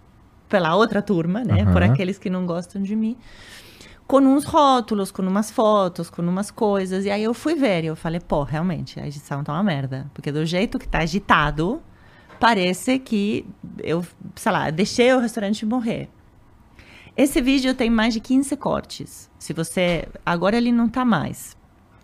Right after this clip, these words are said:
Speaker 1: porque o próprio, o próprio canal tirou por causa da, da quantidade de repercussões que teve.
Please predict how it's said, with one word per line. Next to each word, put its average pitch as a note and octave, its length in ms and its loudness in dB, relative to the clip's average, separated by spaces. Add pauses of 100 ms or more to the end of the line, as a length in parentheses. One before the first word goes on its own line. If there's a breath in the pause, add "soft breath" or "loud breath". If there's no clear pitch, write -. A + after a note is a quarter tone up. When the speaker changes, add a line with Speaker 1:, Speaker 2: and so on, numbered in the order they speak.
(180)
Speaker 1:
porque E3+ 200 -2
o D#3+ 40 2
próprio, E3+ 720 0
o - 80 -8
próprio E3+ 300 -4
canal E3+ 360 -2
tirou E3+ 360 -2
por E3 140 -12
causa D#3+ 360 -4
da, D3+ 220 -4
da D#3+ 140 -6
quantidade D#3+ 460 -4
de F3 80 -2
repercussões E3+ 680 -6
que - 140 -12
teve. - 260 -10